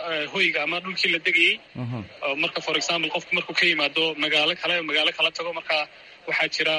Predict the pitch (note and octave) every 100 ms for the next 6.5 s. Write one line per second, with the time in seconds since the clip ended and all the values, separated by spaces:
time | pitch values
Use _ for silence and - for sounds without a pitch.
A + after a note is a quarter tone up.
0 | D3+ C3+ D3 D3+ - D#3 D#3 D3+ D3 G3
1 | F#3 - E3 E3 E3 D#3 C#3+ D3 D3 D3+
2 | E3 F#3 D#3 D#3 D#3 D#3+ D#3+ D#3+ C#3+ C3
3 | - - - - D3+ D#3+ F3 E3 F3+ F3+
4 | F3 D#3+ E3 E3 D3+ C#3 C#3+ - - D3+
5 | C#3+ D#3 C#3+ C3+ D#3 D3 C#3 D#3 D#3+ D3
6 | C#3 C#3+ C3 A#2+ A#2